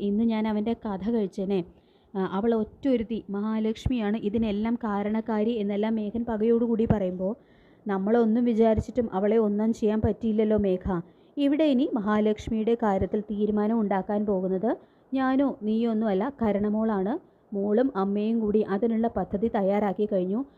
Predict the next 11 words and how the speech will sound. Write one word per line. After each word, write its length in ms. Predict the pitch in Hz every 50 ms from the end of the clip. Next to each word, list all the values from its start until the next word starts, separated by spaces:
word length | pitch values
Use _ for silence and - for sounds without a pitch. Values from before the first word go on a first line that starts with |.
| _ _ -
അതെന്താണെന്നുള്ള 920 | 190 196 196 226 202 185 185 196 220 247 247 240 233 233 240 240 233 233
കാര്യം, 420 | 240 - 226 214 202 202 214 208 180 -
ആ, 100 | 202 202 202 196 196 190
അമ്മയും 380 | 196 202 208 202 214 214 226 226
കരണമോളും 640 | 226 214 190 190 196 202 208 202 202 196 208 220 269 269
എന്നോട് 380 | 196 175 185 196 214 233 240 311
പോലും 260 | 320 294 277 262 262
ഇതുവരെ 360 | 247 226 240 240 226 220 214 -
പറഞ്ഞിട്ടില്ല. 500 | 220 190 185 175 202 196 - 196 180 185 208 269 - _ _ _ _ _ _ -
ഈ 180 | 311 330 370
വരുന്ന 320 | 370 349 302 254 247 254